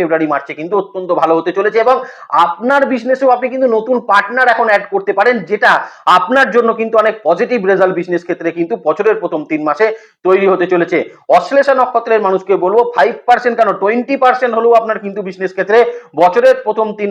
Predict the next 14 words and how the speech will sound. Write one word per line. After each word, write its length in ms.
মাসে 160
কিন্তু 160
ঋণ 80
মুক্তির 320
একটা 120
সম্ভাবনা 520
সেটা 200
কিন্তু 140
তৈরি 240
হতে 200
চলেছে। 240
এবং 340
এই 200
যে 80